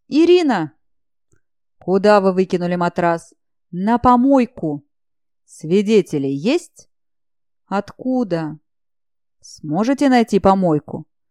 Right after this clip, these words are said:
«Конечно», — устало ответил Седых. Только обыски их нашли у нее в столе. На этих фотографиях ты любишь другую женщину. Хочешь, я расскажу, как было дело?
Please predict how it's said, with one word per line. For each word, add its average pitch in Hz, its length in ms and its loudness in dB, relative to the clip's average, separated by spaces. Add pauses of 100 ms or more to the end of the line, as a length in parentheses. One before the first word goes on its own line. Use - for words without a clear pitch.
(1300)
«Конечно», — 214 880 0
устало 185 460 -2
ответил 180 400 -4
Седых. 170 560 -8 (160)
Только 190 320 0
обыски 254 460 -10 (200)
их 190 160 -8
нашли 190 440 -8
у 262 80 0
нее 175 260 -8
в - 60 -20
столе. 156 500 -12 (1700)
На 165 180 -8
этих 190 240 -10
фотографиях 180 800 -6
ты 180 140 -6
любишь 190 320 -2
другую 196 440 -2
женщину. 151 720 -10 (320)
Хочешь, - 440 -6
я 170 140 -4
расскажу, 190 420 -6
как 175 220 -8
было 180 220 -4
дело? 151 420 -12